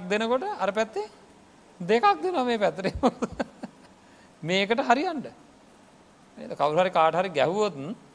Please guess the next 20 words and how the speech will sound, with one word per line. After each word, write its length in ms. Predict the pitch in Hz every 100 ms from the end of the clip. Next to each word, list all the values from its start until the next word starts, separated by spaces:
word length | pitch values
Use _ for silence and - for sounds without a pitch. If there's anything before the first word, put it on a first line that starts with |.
| _ _ -
එයා 180 | 120 160
බලන්නේ 400 | 139 127 143 185
මොකද්ද? 320 | 202 214 247 135 - - _ _ _ _ - - - - - -
එක 140 | - 123
දවසක් 460 | 160 151 156 160 160
මං 220 | 156 147
දන්න 300 | 135 160 180
කෙනෙක් 320 | 180 185 147 139 214 - - - _ - - _ _ - _ _ _ _
කෙනෙකුට 400 | - 170 190 196 214
ගහපු 360 | 165 165 175
එකේ 300 | 196 185 208
තරහට 460 | 190 151 170 190 - 123 180 - - - - - - _ - - _ _ _ -
එහෙම 200 | 135 185
තරහක් 360 | 180 147 185 185
තිය-, 320 | 175 180 190
තියාගෙන 400 | 175 147 165 180
ඉන්නවා 220 | 185 190
කියලා 180 | 185 214
දන්නේ 180 | 185 190
නැහැ. 160 | 131